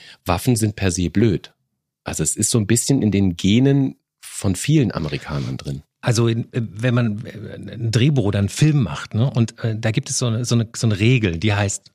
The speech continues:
Speaker 2: wenn in der ersten Szene eine Waffe an der Wand hängt, dann muss sie spätestens in der, äh, im dritten Akt auch sch-, auch schießen, dann will man sie auch schießen sehen. Und das ist so ein bisschen sinnbildlich für mich dafür, so, wenn man eine Waffe hat,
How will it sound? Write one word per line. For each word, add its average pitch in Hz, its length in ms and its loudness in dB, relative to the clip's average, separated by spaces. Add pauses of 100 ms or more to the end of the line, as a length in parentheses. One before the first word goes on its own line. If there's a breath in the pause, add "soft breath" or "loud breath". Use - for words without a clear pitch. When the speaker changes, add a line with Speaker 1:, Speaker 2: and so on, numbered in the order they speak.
(200)
Speaker 2:
wenn 113 160 2
in 104 100 0
der 98 140 -4
ersten 147 340 2
Szene 123 300 2
eine 87 160 -2
Waffe 120 240 0
an 92 100 -2
der 90 140 -2
Wand 87 200 -4
hängt, 120 240 0 (300 loud breath)
dann 110 140 2
muss 113 100 4
sie - 80 0
spätestens 135 640 0
in 120 120 2
der, 101 360 -2
äh, 107 200 0
im 107 120 0
dritten 127 300 2
Akt - 360 -6 (220)
auch 110 160 -2
sch-, - 160 -2
auch 101 180 -4
schießen, - 460 -2 (100)
dann 98 140 0
will 107 80 2
man 104 100 2
sie 101 140 -2
auch 90 80 -4
schießen - 340 -4
sehen. 85 240 -8 (400 loud breath)
Und 117 280 2 (100)
das 131 240 2
ist 131 100 2
so 123 60 2
ein 120 80 4
bisschen 120 260 2
sinnbildlich 110 720 2
für 113 80 0
mich 104 160 2
dafür, 110 340 0
so, 104 240 0
wenn 110 140 4
man 110 100 4
eine 92 80 -2
Waffe 101 300 -2
hat, - 180 -4